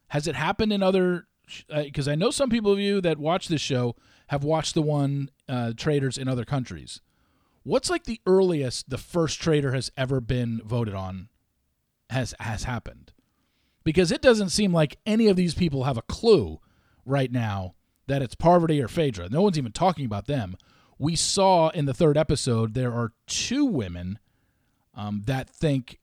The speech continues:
uh, one, one of the women from Shaws of Sunset and Larsa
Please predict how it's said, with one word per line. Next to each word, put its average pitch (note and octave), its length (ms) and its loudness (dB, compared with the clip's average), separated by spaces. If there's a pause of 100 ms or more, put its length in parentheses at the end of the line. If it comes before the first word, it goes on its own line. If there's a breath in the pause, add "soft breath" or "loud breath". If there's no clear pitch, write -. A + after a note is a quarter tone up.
(100)
uh, B2 200 -6
one, D#3+ 380 0
one D#3+ 160 0
of F#3+ 60 2
the F3 80 4
women F3 240 2
from D3 160 -4
Shaws D3+ 380 0
of A#2 100 -6
Sunset G3+ 720 0 (600)
and C#3+ 380 0
Larsa C3+ 600 0